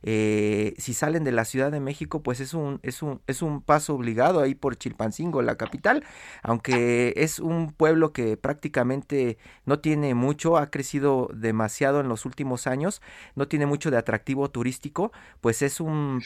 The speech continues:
paso, eh, obligado para todos los que iban a este destino turístico que, pues, también ha venido a menos en los últimos años. Creo que ya tenemos en la línea a Juan Angulo. Juan, ¿nos escuchas? Buenos días.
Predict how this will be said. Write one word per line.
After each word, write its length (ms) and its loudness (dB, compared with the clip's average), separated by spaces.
paso, 500 4
eh, 320 2
obligado 720 0
para 240 0
todos 260 -2
los 160 -4
que 280 -4
iban 300 2
a 60 2
este 340 -4
destino 420 -4
turístico 540 -4
que, 200 -4
pues, 160 -2
también 420 0
ha 140 2
venido 320 4
a 60 4
menos 340 0
en 120 -2
los 160 -4
últimos 500 -4
años. 420 0
Creo 160 2
que 80 2
ya 120 6
tenemos 400 0
en 80 0
la 60 2
línea 260 2
a 20 0
Juan 280 2
Angulo. 360 2
Juan, 240 10
¿nos 160 0
escuchas? 440 2
Buenos 240 2
días. 300 0